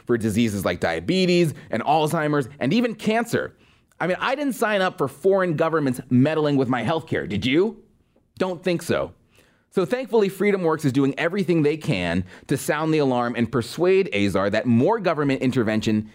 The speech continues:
is not the answer to runaway drug prices. But FreedomWorks can't do it by themselves. That's why they need your help. So I'm asking you to go to freedomworks dot org slash Miller to tell Secretary Azar to fix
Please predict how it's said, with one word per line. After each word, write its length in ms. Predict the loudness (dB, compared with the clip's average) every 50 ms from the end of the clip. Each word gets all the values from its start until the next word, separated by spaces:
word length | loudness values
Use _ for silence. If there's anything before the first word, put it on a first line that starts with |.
| _ -4
is 160 | -4 -2 0
not 320 | 2 2 2 0 -2 -2 0
the 160 | 0 0 2
answer 420 | 0 -2 0 0 0 0 0 -2 -6 -14 -8 0
to 120 | 0 2
runaway 320 | 2 2 0 2 2 0
drug 260 | 2 2 0 -2 -2 -2
prices. 520 | -2 -4 -4 -4 -6 -12 -12 -14 -20 _ _ _ _ _ _ _ -4 -4
But 120 | -4 -2
FreedomWorks 420 | 0 2 2 2 2 0 -2 -2
can't 180 | -2 -2 0 2
do 80 | 2 2
it 60 | 2
by 120 | 0 -2
themselves. 420 | -2 -4 -4 0 -2 -2 -2 0 -2
That's 160 | -4 -2 0
why 120 | -2 0
they 120 | 0 0 2
need 320 | 2 2 0 0 -2 -8 -12 -6
your 320 | -2 0 2 2 2 0
help. 420 | 0 -2 -4 -6 -6 -12 _ _ -20 -20 -20 -18 -4
So 100 | -4 -2
I'm 80 | -2
asking 240 | -2 -4 -2 -2 0
you 100 | 0 0 0
to 100 | 0 0
go 180 | 2 2 0
to 140 | 2 -2 -4
freedomworks 680 | -4 -4 -2 -2 0 0 0 0 0 -2 -2 -2 -4 -8 -6 -4
dot 260 | -2 -2 -2 0 2
org 340 | 2 2 2 2 0 -2 -4 -14 -20 _
slash 460 | -16 -10 -4 -2 -2 -2 -2 0 2
Miller 540 | 2 4 4 4 2 2 2 2 0 -2 -2 -8 -8 -6
to 80 | -6 -2
tell 200 | -2 -2 -2 -2
Secretary 640 | -2 -4 -4 -4 -2 -2 0 0 0 2 2 0
Azar 200 | 2 2 0 -2
to 140 | 0 -2 -4
fix 320 | -2 -2 -4 -4 -4 -10